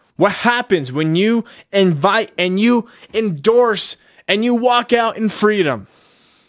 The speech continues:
It's supposed to show the countries around the world when you don't fear a damn thing, guess where it brings you? And that is proven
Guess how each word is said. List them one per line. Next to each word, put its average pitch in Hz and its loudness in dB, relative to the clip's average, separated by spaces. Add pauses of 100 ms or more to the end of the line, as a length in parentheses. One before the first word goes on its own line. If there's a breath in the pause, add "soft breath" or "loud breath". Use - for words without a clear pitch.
(2750 soft breath)
It's - -6
supposed 262 -2
to 294 -2
show 208 0
the 165 0
countries 208 -2
around 170 0
the 170 -2
world 107 -8 (1500)
when 131 -4
you 156 2
don't 208 0
fear 196 0
a 131 -6
damn 139 -6
thing, 127 -8 (1600)
guess 147 -4
where 143 0
it 123 -4
brings 104 -12
you? - -20 (2750 soft breath)
And 170 -2
that 247 -2
is 214 0
proven 240 -2